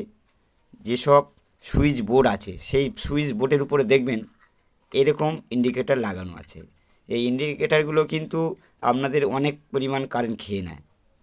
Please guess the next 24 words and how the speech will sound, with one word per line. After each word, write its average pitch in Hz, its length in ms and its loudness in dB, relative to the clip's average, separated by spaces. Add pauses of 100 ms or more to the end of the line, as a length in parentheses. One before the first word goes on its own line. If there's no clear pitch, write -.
(580)
হ্যাঁ, 147 260 -4
এই 139 60 -2 (180)
কারেন্ট 127 280 2
খরচ 107 240 -2
হয়, 92 160 -10 (920)
এই 127 140 -4
ইন্ডিকেটরগুলো 131 440 2 (160)
কারেন্ট 127 260 0
খরচা 127 280 -4
অনেক 113 140 -2 (100)
বেশি। - 180 -6 (380)
সেই 123 160 2
জন্য 156 220 4
বন্ধুরা, 139 300 2 (420)
এই 135 120 2 (120)
ইন্ডিকেটরগুলো 147 640 2 (140)
বাদ 120 140 6 (100)
দিয়ে 147 160 4 (400)
মাত্র 123 320 0 (1800)
দু 117 220 -2
টাকা 190 180 10 (100)
খরচ 147 300 8
করে 92 160 -2 (1300)
আপনারা 139 380 8